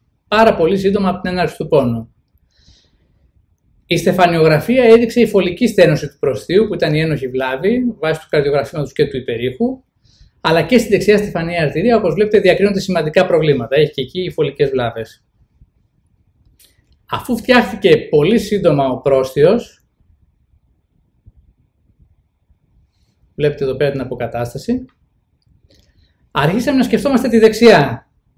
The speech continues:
Ο ασθενής ήταν σταθερός, δεν πόναγε πια και δεν είχε επιβαρυνθεί με μεγάλο όγκο ισχυογραφικού. Οπότε σκεφτήκαμε γιατί να μην προχωρήσουμε στην τοποθέτηση stent. Και έτσι και κάναμε. Τρεις ώρες αργότερα όμως,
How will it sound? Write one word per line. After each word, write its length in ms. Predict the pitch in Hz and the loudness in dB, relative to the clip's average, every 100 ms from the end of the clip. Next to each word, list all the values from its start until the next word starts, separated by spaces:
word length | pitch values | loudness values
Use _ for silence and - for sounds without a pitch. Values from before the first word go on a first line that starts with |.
| _ _ _ _ _ _ _ _ _ _ _ _ _ _ _ _ _ _ _ _ _ _ _ _ _ _ _ _ _ _ _ _ _ _ | _ _ _ _ _ _ _ _ _ _ _ _ _ _ _ _ _ _ _ _ _ _ _ _ _ _ _ _ _ _ _ _ _ _
Ο 120 | 175 | 0
ασθενής 400 | 170 180 185 254 | 0 2 2 2
ήταν 200 | - 247 | 2 0
σταθερός, 680 | - 196 208 170 123 - _ _ - | 0 0 2 2 0 -8 _ _ -6
δεν 280 | 147 233 | 4 4
πόναγε 360 | 202 185 147 135 | 6 4 4 0
πια 440 | 135 - 156 170 - | 0 0 0 -2 0
και 100 | 202 | 0
δεν 120 | 262 | 2
είχε 140 | 233 | 2
επιβαρυνθεί 520 | 214 156 156 151 143 156 | 0 2 2 2 0 -2
με 100 | 143 | -2
μεγάλο 360 | 135 139 135 | 0 2 2
όγκο 140 | 135 135 | 2 -2
ισχυογραφικού. 720 | 131 127 123 - - 120 117 _ _ _ _ _ _ | -4 -6 -6 -10 -8 -8 -10 _ _ _ _ _ _
Οπότε 300 | - 147 269 - | -8 -2 -2 0
σκεφτήκαμε 420 | 202 - - 240 | 0 0 0 0
γιατί 220 | 220 202 | 0 0
να 60 | 247 | 0
μην 100 | 220 | 2
προχωρήσουμε 540 | 180 156 196 196 214 226 - | 4 4 4 2 -2 -2 -4
στην 160 | - 175 | -4 -2
τοποθέτηση 640 | 160 151 170 175 160 147 | 0 0 0 -2 -6 -2
stent. 220 | 151 123 113 - _ _ _ _ _ _ _ _ _ _ _ _ _ _ _ _ _ _ _ _ _ _ _ _ _ _ _ _ _ _ | -2 -2 -6 -14 _ _ _ _ _ _ _ _ _ _ _ _ _ _ _ _ _ _ _ _ _ _ _ _ _ _ _ _ _ _
Και 80 | 220 | 2
έτσι 140 | 220 | 4
και 80 | 208 | 0
κάναμε. 440 | 196 151 120 117 | 0 0 -2 -6
Τρεις 220 | - 233 247 | 0 2 6
ώρες 180 | 240 | 6
αργότερα 500 | 208 180 196 185 143 | 6 4 4 4 2
όμως, 420 | 131 135 208 - | 0 0 -2 -4